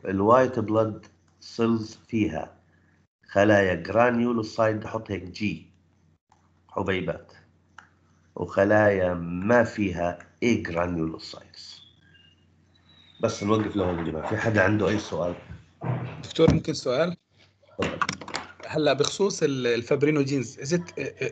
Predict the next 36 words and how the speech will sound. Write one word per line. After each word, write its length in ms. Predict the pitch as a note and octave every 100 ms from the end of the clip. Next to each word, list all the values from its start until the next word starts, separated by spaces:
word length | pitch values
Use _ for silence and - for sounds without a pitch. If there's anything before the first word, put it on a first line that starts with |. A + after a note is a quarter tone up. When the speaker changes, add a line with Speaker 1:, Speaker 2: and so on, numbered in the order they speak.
| -
Speaker 2:
it, 400 | C#3+ C#3 - -
it 40 | A#2+
could 220 | - C#3
be 220 | C3+ D#3
remo-، 280 | C#3 C#3 B2+ B2
reformed 500 | A#2 D3 E3 E3+ C3+
يعني 480 | B2+ B2+ D3+ E3+ A#2+
بالجسم 760 | A2+ A#2 A2+ A2 C3 - D3+ C#3+
لما 280 | A#2 A#2 A#2
ن-، 340 | A2+ A2 G#2 G#2 - - _ _ - A2
قلت 200 | C#3 C#3
إنه 180 | C3 C3
الفابرينوجين 580 | A#2+ C3 C3 C3+ B2+ C#3
إذا 380 | C#3+ B2 C3 -
له 120 | C#3+ B2+
علاقة 240 | C#3+ B2+
بالبليدنج، 640 | A#2+ A#2+ A#2 A2+ G2 F2+ - _ _ _ _ -
هلا 280 | B2+ B2+
Speaker 1:
نعم، 80 | A#2
Speaker 2:
هو 100 | D3
بصير 180 | C#3 E3+
له 60 | D3+
Speaker 1:
دكتور. 140 | C#3
Speaker 2:
ريفورميشن؟ 680 | C3+ C#3+ C3+ C#3+ - F3+ E3+ - _ _ - - _ - _ -
Speaker 1:
نعم، 320 | C3 G2+ F#2
هلا 360 | G#2+ A#2 A2+ F#2+
ال-، 140 | G#2
الفايبرينوجين، 1000 | F#2+ F#2 F2 A#2 A2+ A#2 D3 A#2+ G#2 A2
طبعًا 280 | A2+ A2 A2
هاي 80 | C3+
معلومة 360 | B2+ C3 C3+
خارجة 400 | A#2 C3 G#2 F#2
يا 60 | F#2
جماعة 340 | E2+ G2 F#2+
الموضوع، 440 | F#2 F2+ F2+ E2+ E2
الفايبرينوجين 880 | F2 A2 A2 B2 C#3+ A#2+ A2 A2